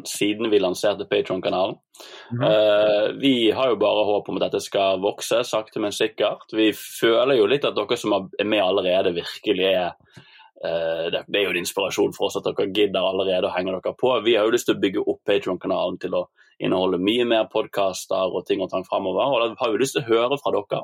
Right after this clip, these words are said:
Speaker 1: som støtter oss der. Så
Speaker 2: Mm.
Speaker 1: sleng dere på enten det er på Patreon eller på, eh, vår, eh, Discord-kanal,
Speaker 2: Yes.
Speaker 1: hvor vi av og til henger. Jeg, eh, må lære meg å henge på den, for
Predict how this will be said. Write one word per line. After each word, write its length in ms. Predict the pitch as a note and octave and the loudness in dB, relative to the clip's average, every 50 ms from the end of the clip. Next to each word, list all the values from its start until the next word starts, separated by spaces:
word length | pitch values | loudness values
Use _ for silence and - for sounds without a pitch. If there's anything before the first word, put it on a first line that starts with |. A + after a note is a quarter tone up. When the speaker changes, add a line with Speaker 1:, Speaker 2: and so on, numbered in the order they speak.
| - | -6
Speaker 1:
som 140 | - - A2+ - | -8 -8 -6 -4
støtter 240 | - G#2 - - A2 F#2+ | -4 -4 -2 -2 -2 -2
oss 80 | F2 - | 0 -2
der. 160 | - - - - _ _ _ _ - - - - - - _ _ B2 | -4 -4 -4 -10 _ _ _ _ -20 -20 -20 -20 -20 -20 _ _ -4
Så 100 | B2+ B2+ | -2 -2
Speaker 2:
Mm. 60 | B2+ | -2
Speaker 1:
sleng 300 | B2 - - E3 E3 D#3 C3+ | -2 -2 -2 0 2 2 0
dere 160 | A2 - A2 - _ | 0 0 -4 -2 _
på 140 | A#2+ A#2 A2+ A2+ | 2 2 2 2
enten 320 | - G#2+ G#2+ G#2+ - A#2 A2 | 0 -2 -4 -4 -2 0 2
det 80 | G#2+ | 2
er 60 | G#2 - | 2 0
på 80 | F#2+ - | -4 -2
Patreon 600 | - B2 A#2 G#2+ - - G#2+ G#2 A2+ C3+ E3+ - - - | 0 0 0 2 2 2 2 2 2 0 -2 -2 -4 -4
eller 320 | C3 C3 B2 A2 G#2 G2 - _ | -4 -2 0 0 0 -2 -4 _
på, 160 | - - G#2 G2+ G2 F#2+ F#2+ F#2+ F#2+ F#2 | -2 0 2 4 4 4 4 4 4 4
eh, 160 | F#2 F#2 F#2+ F#2 F2 F#2+ | 4 2 0 -2 0 2
vår, 320 | G2 G2 F#2 F#2 F2+ F2 - - - F#2+ | 2 4 4 2 0 -2 -4 -4 -2 0
eh, 280 | F#2 F2+ F2+ F2+ F2+ F2+ | 2 2 2 2 0 2
Discord-kanal, 880 | F2+ A#2+ - - - - G2 G2+ G2 G2 _ - G2+ G2+ G#2 C3 - - - _ _ _ _ - - _ - - | 0 0 0 -2 -2 0 0 0 -2 -4 _ -4 -2 0 0 -2 -4 -6 -14 _ _ _ _ -20 -20 _ -4 -4
Speaker 2:
Yes. 140 | G2+ F2+ - | -4 -4 -2
Speaker 1:
hvor 220 | - A2+ G#2 G2+ | 4 4 4 6
vi 140 | G#2 G#2 G#2+ | 6 4 4
av 160 | F#2 A2 G#2 G2+ | 4 2 2 0
og 60 | G2+ | 0
til 140 | - G#2 G2 | 0 0 0
henger. 360 | F#2+ G2+ G2+ G2+ G#2 C3 E3 - - - | 0 -2 0 0 0 0 -2 -2 -2 0
Jeg, 260 | A#2 A2+ A2 G#2 G2+ | 0 0 0 2 2
eh, 380 | G#2 G2+ G2+ G2 F#2+ F#2+ F#2+ F#2+ F#2+ F#2+ F#2 - - - _ _ | 4 4 4 4 4 2 2 0 0 -4 -6 -8 -14 -20 _ _
må 120 | - G#2 G2 | -4 0 0
lære 240 | G2+ F#2+ G2+ G#2+ | 0 0 0 0
meg 100 | G#2+ G#2 G2+ | 0 0 -2
å 60 | G2+ | 0
henge 220 | F2+ F#2+ F#2+ F#2 | 0 -2 -2 -2
på 80 | D#2+ - | -2 0
den, 240 | G2+ G#2 C3 D#3+ D#3 | 0 0 -2 -4 -8
for 400 | - - G#2+ G2 G2 G2+ F#2+ | -6 -2 -2 0 0 -2 -4